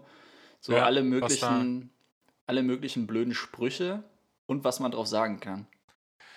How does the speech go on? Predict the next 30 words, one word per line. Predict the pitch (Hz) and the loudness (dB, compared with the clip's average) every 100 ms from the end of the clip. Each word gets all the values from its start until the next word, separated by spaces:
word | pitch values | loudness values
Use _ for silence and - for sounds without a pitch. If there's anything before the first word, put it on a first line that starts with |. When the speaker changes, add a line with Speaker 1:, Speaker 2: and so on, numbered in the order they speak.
| - - _ _ _ _ _ | -20 -20 _ _ _ _ _
Speaker 2:
Ist | 135 127 - - - | -2 2 2 2 -4
bei | 131 120 | 0 0
meinem | 120 120 131 135 131 - | 2 2 0 -2 -6 -8
Vornamen | - - 120 131 135 113 113 120 | -10 -4 2 2 4 4 4 2
ja | 117 117 | 0 2
auch | 120 120 - - _ _ _ _ _ - | 2 2 -2 -12 _ _ _ _ _ -12
richtig | 113 131 - 143 - | -4 -2 -2 -4 -4
blöd, | 120 123 147 147 | -2 0 0 0
so | 123 120 127 - | 0 0 -2 -2
auf | - 120 - - - | 2 2 0 -10 -2
E | 135 131 | 2 2
N | 131 135 170 175 165 - _ _ _ _ _ _ | 4 2 0 -6 -8 -16 _ _ _ _ _ _
oder | 123 123 117 | 2 4 4
G | 101 135 170 | 0 0 0
E | 160 123 117 117 - _ | 0 -2 -4 -4 -10 _
N | 120 127 139 143 - | -2 -2 -6 -12 -4
reimt | 117 139 143 | 0 0 -2
sich | 123 | 0
ja | 127 | 2
super | 110 120 139 120 | 2 0 0 0
viel | 117 107 | -2 -4
leider. | 98 - - - _ _ _ _ _ - | -2 -4 -6 -10 _ _ _ _ _ -8
Speaker 1:
Oh | 117 | -4
ja. | 110 92 - - | -4 -4 -8 -6
Speaker 2:
Auf, | - 117 - | -2 0 0
auf | - 120 | -2 2
Hagen, | 120 131 143 143 143 | 6 6 4 -2 -8
das | - 117 | -4 -2
ist | 127 | -2
ja, | 127 120 117 | 2 4 4